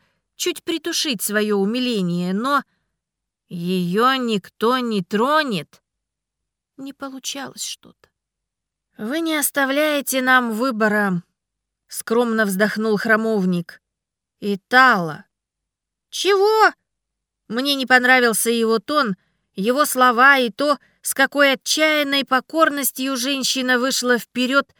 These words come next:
рванув на груди завязки платья. Райер чуть заторможенно приподнялся на своём троне, когда женщина обнажила грудь и живот, демонстрируя нам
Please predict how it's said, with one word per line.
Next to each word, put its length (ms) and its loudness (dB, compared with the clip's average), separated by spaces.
рванув 480 0
на 120 -2
груди 320 -2
завязки 480 -2
платья. 560 -6
Райер 480 -2
чуть 280 -2
заторможенно 880 0
приподнялся 840 0
на 120 -2
своём 460 0
троне, 500 -2
когда 300 0
женщина 580 2
обнажила 540 2
грудь 320 0
и 60 0
живот, 480 -2
демонстрируя 880 0
нам 340 2